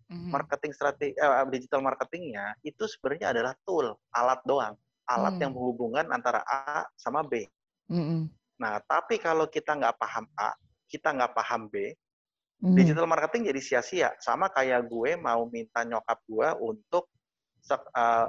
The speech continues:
Speaker 2: belanja di supermarket gitu kan. Berarti
Speaker 1: Hmm.
Speaker 2: nyokap tuh A, supermarket B gitu.
Speaker 1: Hmm.
Speaker 2: Ya kan?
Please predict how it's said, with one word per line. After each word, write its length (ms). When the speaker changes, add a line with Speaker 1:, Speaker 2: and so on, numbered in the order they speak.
Speaker 2:
belanja 440
di 80
supermarket 600
gitu 200
kan. 160
Berarti 240
Speaker 1:
Hmm. 80
Speaker 2:
nyokap 280
tuh 160
A, 280
supermarket 560
B 80
gitu. 200
Speaker 1:
Hmm. 720
Speaker 2:
Ya 140
kan? 180